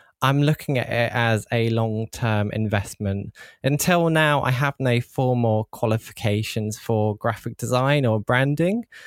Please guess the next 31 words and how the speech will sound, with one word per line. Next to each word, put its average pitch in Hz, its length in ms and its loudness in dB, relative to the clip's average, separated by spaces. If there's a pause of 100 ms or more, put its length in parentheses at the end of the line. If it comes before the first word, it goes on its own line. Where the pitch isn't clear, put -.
(140)
So 139 440 4
this 147 200 2
has 151 80 0
given 139 320 0
me 131 100 2
a 131 80 4
lot 135 240 0
more 127 240 0
confidence 120 800 -4
to - 120 -10
be 120 380 2 (320)
assisting 123 640 -2
my 117 160 0
clients 113 640 -2
with 120 300 0
their 107 240 2
brand 107 360 0
strategy. 104 760 -4
And 107 500 0 (460)
I 135 160 4
will 139 280 4
forever 139 600 2
have 127 300 2
the 131 120 4
honor 117 380 4
of 113 280 2
being 117 220 0
able 110 180 2
to - 120 -10
tell 202 260 0
people 139 560 0